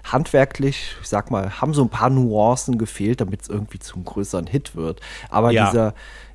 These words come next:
Speaker 1: dieser, äh, Twist am Ende, dieser doppelte Twist, also der erste Twist, äh, das war der, der mich am meisten so gedacht,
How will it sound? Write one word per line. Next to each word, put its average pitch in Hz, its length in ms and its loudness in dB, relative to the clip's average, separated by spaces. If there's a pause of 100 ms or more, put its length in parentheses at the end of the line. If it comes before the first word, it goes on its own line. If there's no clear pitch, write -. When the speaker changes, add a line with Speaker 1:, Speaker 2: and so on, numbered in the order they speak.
Speaker 1:
dieser, 98 400 -4
äh, 90 160 -10
Twist - 400 2
am 196 140 2
Ende, 165 260 0
dieser 104 180 0
doppelte 120 460 2
Twist, - 460 -2 (260)
also 107 160 -6
der - 160 -8
erste 175 340 2
Twist, - 640 -2
äh, 120 160 2 (100)
das - 360 -2
war 135 120 6
der, 127 440 6
der 117 260 2
mich 117 220 -2
am 101 100 -4
meisten 113 560 0
so 104 260 -2
gedacht, 107 380 -2